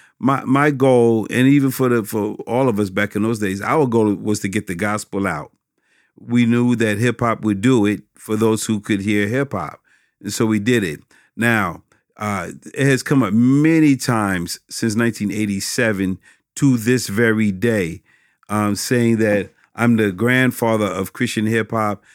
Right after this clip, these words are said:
and some call me the godfather of Christian hip hop. The reason why they call me the grandfather, only, the only reason is because I was, I, I, I was the first on a major label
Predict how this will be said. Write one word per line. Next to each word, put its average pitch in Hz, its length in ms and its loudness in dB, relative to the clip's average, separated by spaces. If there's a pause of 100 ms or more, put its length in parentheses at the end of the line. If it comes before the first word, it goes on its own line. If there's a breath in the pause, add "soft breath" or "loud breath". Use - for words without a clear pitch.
(140)
and 104 80 -10
some 123 200 0
call 123 160 2
me 110 100 2
the 101 80 2
godfather 104 600 0
of 87 140 -8
Christian 104 300 -4
hip 104 220 -2
hop. 92 260 -4 (460 soft breath)
The 107 80 -2
reason 170 260 4
why 160 120 2
they 143 140 2
call 135 220 2
me 120 120 6
the 101 200 0
grandfather, 104 1080 0 (640)
only, 139 460 2
the 123 240 0
only 139 220 2
reason 131 280 4
is 113 120 2
because 107 480 0 (500 soft breath)
I 123 120 2
was, 127 260 0 (160)
I, 107 280 -4
I, 104 300 -6 (100)
I 120 120 -2
was 131 220 0
the 113 120 -4
first 143 460 -2 (100)
on 120 240 -2
a 110 160 -4
major 131 400 0
label 107 640 0